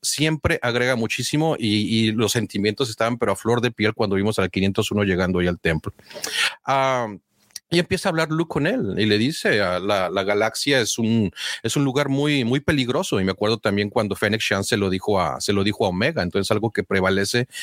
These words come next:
ese tipo de, este, de, pues hasta cierto punto de, de precaución.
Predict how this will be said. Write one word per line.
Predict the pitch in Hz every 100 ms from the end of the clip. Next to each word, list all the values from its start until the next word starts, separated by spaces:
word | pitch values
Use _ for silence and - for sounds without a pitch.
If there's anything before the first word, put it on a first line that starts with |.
| - -
ese | 107 110
tipo | - 101 107 95
de, |
este, | 80 - 90 82 69 - -
de, | 85 87 73 71 - - _ -
pues | 92 87 -
hasta | -
cierto | - 98 117 -
punto | 98 127
de, | 104 82 78
de | - 82
precaución. | 87 90 82 - 139 214 -